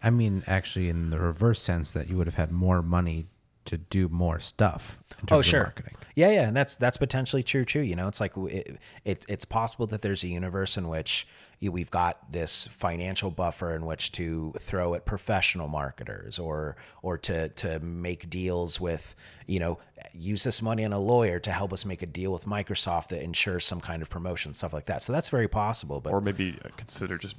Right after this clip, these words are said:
Speaker 3: branding the two of you on some kind of social
Speaker 2: Sure,
Speaker 3: media pra-,
Speaker 2: yeah,
Speaker 3: platform.
Speaker 2: sure. Mm-hmm.
Speaker 1: Mm-hmm.
Speaker 2: Yeah, hindsight, you know?
Speaker 3: Yeah.
Speaker 2: <laughs>
Speaker 3: But hindsight, yeah, exa-
Speaker 2: Yeah.
Speaker 3: exactly.
Speaker 2: Mm-hmm.
Speaker 1: So, I mean, to me, this is all really fascinating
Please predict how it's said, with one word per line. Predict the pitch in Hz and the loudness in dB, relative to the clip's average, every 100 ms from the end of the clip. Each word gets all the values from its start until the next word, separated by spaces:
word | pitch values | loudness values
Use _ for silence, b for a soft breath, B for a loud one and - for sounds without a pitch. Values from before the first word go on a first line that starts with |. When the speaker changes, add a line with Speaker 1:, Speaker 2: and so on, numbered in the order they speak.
| 71 - | -14 -6
Speaker 3:
branding | 82 85 85 80 | -4 -4 -12 -14
the | 76 | -12
two | - 85 | -8 -8
of | 85 | -6
you | 73 - - | -8 -8 -10
on | 92 | -8
some | - 95 | -8 -6
kind | - 87 | -8 -4
of | - | -4
social | - | 2
Speaker 2:
Sure, | - 117 131 | 4 4 4
Speaker 3:
media | 160 90 | 2 0
pra-, | 107 | 2
Speaker 2:
yeah, | 110 | 2
Speaker 3:
platform. | - - | 2 0
Speaker 2:
sure. | - - 135 92 | 0 0 -2 -4
Mm-hmm. | 92 95 95 | -4 0 2
Speaker 1:
Mm-hmm. | 92 | 4
Speaker 2:
Yeah, | 98 110 | 4 2
hindsight, | - 95 113 - 90 73 | 0 -2 0 2 0 -2
you | 87 | -4
know? | 87 110 - | -2 -2 -4
Speaker 3:
Yeah. | - - - | -10 -10 -2
Speaker 2:
<laughs> | 127 - | -2 0
Speaker 3:
But | 123 131 113 | 6 8 8
hindsight, | 98 90 - | 4 -2 -2
yeah, | 90 80 | -2 0
exa- | 269 - 123 | -2 2 4
Speaker 2:
Yeah. | 113 104 | 4 2
Speaker 3:
exactly. | 98 87 - 92 | 0 -4 -4 0
Speaker 2:
Mm-hmm. | 117 110 113 127 | 0 2 0 -2
Speaker 1:
So, | - 147 131 101 - | 4 6 6 2 0
I | 113 | 4
mean, | 120 110 98 - _ _ _ - - | 4 2 0 -6 _ _ _ -16 2
to | 131 | 4
me, | 139 | 6
this | 101 87 | 4 0
is | 90 | 0
all | 85 85 | 0 2
really | 82 80 | 2 0
fascinating | 82 85 - 85 82 80 | 0 0 0 -2 -2 -4